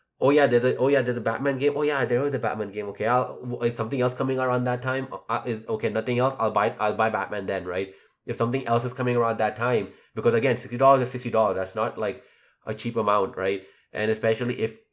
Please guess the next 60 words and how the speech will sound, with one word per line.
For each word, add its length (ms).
it 160
is 220
the 160
way 180
it's 120
going, 320
if 120
it 100
is 140
leading 340
to 80
them 220
releasing 320
this 140
game 280
in, 120
like, 160
November 420
or 40
October, 560
like, 180
it's 100
not 200
to 60
say 180
that 260
people 220
won't 100
be 80
buying 300
it, 80
but 100
that's 180
also 220
the 120
time 300
when 220
all 160
the 160
other 140
games 220
like 120
Call 180
of 60
Duty, 200
Battlefield, 560
I 80
don't 100
know 60
if 60
Battlefield's 340
coming 220
out 120
this 140
year. 100
I 40
don't 120
think 120
it 80
is. 140